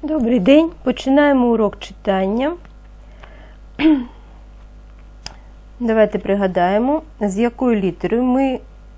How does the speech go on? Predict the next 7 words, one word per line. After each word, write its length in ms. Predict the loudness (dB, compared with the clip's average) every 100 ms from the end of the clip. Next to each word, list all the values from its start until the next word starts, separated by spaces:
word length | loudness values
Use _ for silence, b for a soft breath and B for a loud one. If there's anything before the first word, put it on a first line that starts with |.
| -20 -12
познайомилися 1000 | -4 -4 -2 -2 -2 -2 0 -2 -4 -6
вчора. 540 | -8 -8 -8 -6 -8 -12 -16 -20 -20 -20 -20 -20 -20 -20 -20 -20 -20 -20 -20 -20 -20 -20 -20 -20 -20 -20 -20 -20 -20 -20 -20 -20 -20 -20 -20 -20 -20 -20 -20 -18
Так, 340 | -8 -8 -8 -8
які 280 | -6 -2
звуки 460 | -2 -4 -8 -8 -6
вона 320 | -2 -2 -2
позначає. 840 | -2 -2 -2 -2 -4 -4 -4 -4